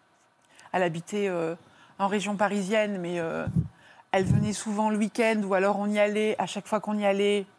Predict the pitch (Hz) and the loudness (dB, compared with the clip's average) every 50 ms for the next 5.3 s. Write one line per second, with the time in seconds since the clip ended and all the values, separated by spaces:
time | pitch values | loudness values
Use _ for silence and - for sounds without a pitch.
0 | _ _ _ _ _ _ _ - 196 170 - 202 185 185 185 202 190 180 208 202 | _ _ _ _ _ _ _ -8 -8 -6 -4 -2 0 0 0 -2 -4 -2 -4 -4
1 | 190 190 208 - _ _ _ - 165 165 - - 180 175 170 175 175 175 175 165 | -6 -6 -12 -18 _ _ _ -4 -4 -4 -6 -6 -6 -4 -4 -4 -4 -4 -6 -6
2 | - - 170 165 160 160 165 165 180 214 247 403 415 - _ _ - - _ _ | -8 -8 -8 -6 -6 -6 -8 -4 -2 -2 -2 -2 -4 -8 _ _ -20 -20 _ _
3 | _ - - 220 202 214 208 190 214 202 - - 208 214 208 202 - _ _ _ | _ -8 -6 -4 -2 -2 0 0 0 0 0 -2 -2 -2 -2 -2 -4 _ _ _
4 | _ _ _ - _ - 175 170 - - 170 156 160 - 151 147 - - 175 160 | _ _ _ -14 _ -4 -4 -4 -2 -2 -2 -2 0 -2 -2 -6 -6 -8 -6 -2
5 | 202 208 - - - 320 | -2 -2 -2 0 2 4